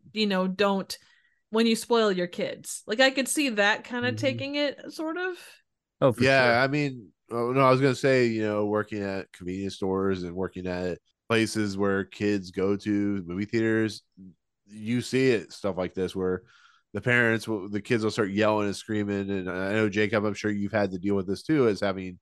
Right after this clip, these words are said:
Speaker 3: you know, multiple kids where you have to put them in their place because they are acting a fool as a, you know, just, you know, acting stupid. And,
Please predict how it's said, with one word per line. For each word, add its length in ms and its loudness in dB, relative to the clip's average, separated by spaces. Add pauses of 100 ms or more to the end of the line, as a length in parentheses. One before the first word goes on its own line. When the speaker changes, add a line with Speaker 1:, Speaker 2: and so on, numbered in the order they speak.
Speaker 3:
you 80 -6
know, 120 -2
multiple 360 -2
kids 460 4
where 280 0
you 320 -4
have 180 0
to 100 -8
put 120 -4
them 120 -2
in 80 -8
their 120 -6
place 360 4
because 280 -8
they 140 -2
are 60 -2
acting 260 -4
a 60 -10
fool 540 -2 (440)
as 260 -2
a, 380 -2 (360)
you 200 -10
know, 480 -6
just, 280 -12 (180)
you 160 -10
know, 100 -10
acting 300 -4
stupid. 600 2
And, 260 -12